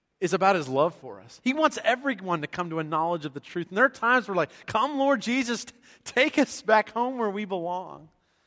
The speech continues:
There's something about the timing of God that he seems to be more patient sometimes than we are. And so I don't want us to go away from our urgency and our love for people, but I do want us to realize that sometimes our time has not yet come. Sometimes it takes patience.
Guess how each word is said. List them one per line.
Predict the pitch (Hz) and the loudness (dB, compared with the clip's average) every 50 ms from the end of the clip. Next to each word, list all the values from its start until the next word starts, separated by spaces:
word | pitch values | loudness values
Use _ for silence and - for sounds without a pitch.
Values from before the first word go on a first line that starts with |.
| _ _ _ _ _ _ _ _ _ _ - | _ _ _ _ _ _ _ _ _ _ -14
There's | 170 - | -14 -10
something | - 214 185 240 233 | -10 -10 -8 -8 -2
about | 240 226 220 | 0 0 0
the | - | 0
timing | - - 214 202 202 196 185 | -4 -2 -2 -2 0 -2 -4
of | 165 143 | -4 -2
God | 180 175 170 170 | 0 0 0 0
that | 160 | -2
he | 151 | -6
seems | - - - 202 190 185 | -8 -8 -8 -10 -10 -10
to | 185 | -8
be | 180 175 | -8 -6
more | 170 156 147 | -4 -6 -6
patient | - - 160 165 170 - - 156 - | -4 -6 -6 -4 -4 -6 -10 -12 -14
sometimes | - - 151 147 - 156 147 143 127 | -12 -12 -12 -8 -6 -6 -6 -4 -6
than | 135 127 131 | -8 -8 -6
we | 147 156 | -4 -2
are. | 151 143 143 | 0 0 0
And | 143 | 0
so | - 185 | 2 4
I | 180 | 6
don't | 208 240 269 262 | 6 6 4 4
want | 262 262 | 2 2
us | 247 240 | 2 2
to | - - 175 - - - - - | 2 0 0 0 -2 -8 4 10
go | 220 220 226 | 12 12 12
away | 226 220 226 226 | 12 10 8 6
from | - - 208 | 6 4 2
our | 185 170 143 | 2 2 4
urgency | 185 190 202 196 190 190 175 - 175 | 4 4 4 4 0 -4 -6 -6 -4
and | 170 156 | -2 0
our | 156 160 | 0 0
love | 160 175 202 208 190 | 2 2 2 2 2
for | - 190 | 0 -6
people, | - - 190 190 185 190 - 147 - - - - | -8 -6 -6 -8 -4 -2 -2 -4 -4 -6 -8 -2
but | - 185 | 2 2
I | 190 | 2
do | 165 143 208 262 | 2 0 -4 -2
want | 269 277 262 | 0 0 -2
us | 240 | -2
to | - - | -2 -4
realize | 180 165 196 233 240 220 185 170 165 - | -4 -2 -2 2 4 6 6 6 6 2
that | 185 | -4
sometimes | - - 226 247 277 - - 233 220 202 180 | -4 -4 -4 -4 -2 0 0 2 4 4 4
our | 180 170 | 4 2
time | - - 196 202 220 226 208 165 - - - - | 2 -2 -4 -2 -2 -2 -4 -4 -8 -14 -2 0
has | 190 175 147 | 0 0 2
not | 185 196 208 214 | 2 0 2 2
yet | 208 196 180 - | 2 0 0 0
come. | - - 190 190 180 165 151 | -2 -2 0 0 0 0 -2
Sometimes | - 196 202 185 - 196 190 190 175 - | -6 -8 -10 -8 -6 -4 -4 -4 -4 -6
it | 165 - | -10 -8
takes | - 175 170 165 - - - - _ _ _ _ _ | -6 -4 -4 -4 -6 -10 -16 -20 _ _ _ _ _
patience. | - - 151 143 135 - 120 127 170 - - - - - - | -6 -4 -4 -4 -4 -8 -14 -18 -20 -20 -20 -20 -20 -20 -20